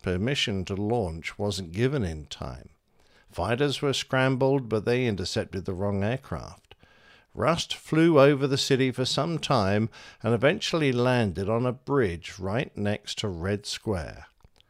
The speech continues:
Remarkably, the trolley car wires that were usually over the bridge had only been removed that day for maintenance. After taxiing past Saint Basil's Cathedral,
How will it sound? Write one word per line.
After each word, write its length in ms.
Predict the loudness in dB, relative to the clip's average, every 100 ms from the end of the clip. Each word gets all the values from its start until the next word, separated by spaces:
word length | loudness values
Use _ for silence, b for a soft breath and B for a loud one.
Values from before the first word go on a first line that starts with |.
| b b
Remarkably, 960 | 0 4 4 4 -2 -4 0 0 0 -4
the 240 | -2 -2
trolley 420 | -4 -4 -4 -4 -6
car 440 | -8 -6 -6 -8
wires 640 | -8 -6 -6 -6 -6 -8 -6
that 180 | -6
were 140 | -2 0
usually 540 | 0 0 -2 0 0
over 260 | 2 2 0
the 140 | -4
bridge 420 | 0 0 0 -4 -16 B B B
had 140 | 0
only 240 | 2 4 2
been 320 | 4 2 2
removed 640 | 0 2 4 2 0 -2
that 340 | -2 -2 -4
day 380 | -2 0 -2 -6
for 180 | -6 -4
maintenance. 920 | -4 -6 -8 -12 -14 -14 -18 -20 -20 -20 _ _ _ -20 -20 _ 0
After 260 | 0 0
taxiing 680 | -4 -2 -2 -2 0 2 2
past 400 | 0 0 0 0
Saint 200 | -4 -4
Basil's 400 | -2 -2 -2 -6
Cathedral, 720 | -8 -6 -2 -2 -2 -4 -4